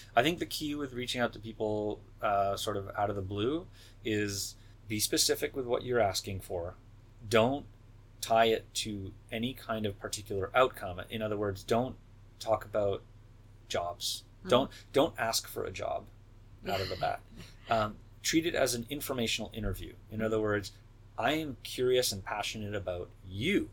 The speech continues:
Speaker 1: as a person. I want to learn about you. You are doing something that's so interesting.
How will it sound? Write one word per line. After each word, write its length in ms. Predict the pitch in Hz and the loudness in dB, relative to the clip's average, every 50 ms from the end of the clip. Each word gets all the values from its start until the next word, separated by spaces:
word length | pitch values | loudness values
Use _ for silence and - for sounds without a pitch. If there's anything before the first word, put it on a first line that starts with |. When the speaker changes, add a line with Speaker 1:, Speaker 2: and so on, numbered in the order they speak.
| - - | -8 -8
Speaker 1:
as 100 | 110 107 | -6 -6
a 60 | 113 | -6
person. 380 | - - 170 180 175 - 180 - - | -2 2 2 2 2 2 -4 -4 -4
I 180 | 113 120 160 190 | 0 2 2 2
want 260 | 160 135 120 117 120 | 4 2 2 2 2
to 40 | 113 | 0
learn 240 | 101 98 95 98 | -2 -2 -4 -4
about 280 | 104 107 107 107 - - 110 | -4 -4 -2 -4 -4 -6 -8
you. 280 | 101 117 156 175 139 | -6 -6 -2 0 0
You 480 | 101 95 101 110 127 139 147 151 156 151 - - - - | 0 0 -2 -2 -2 -2 -4 -4 -8 -10 -12 -12 -4 -4
are 80 | 113 | -4
doing 260 | 98 101 131 143 147 | -2 -2 -4 -6 -4
something 220 | 139 - 113 98 92 | -4 -4 -4 -4 -6
that's 160 | 92 90 - | -8 -6 -4
so 240 | - - 156 170 151 | 0 2 2 2 2
interesting. 520 | 170 175 - 139 - - - 92 87 90 | -2 -2 -2 -4 -4 -4 -4 -8 -8 -8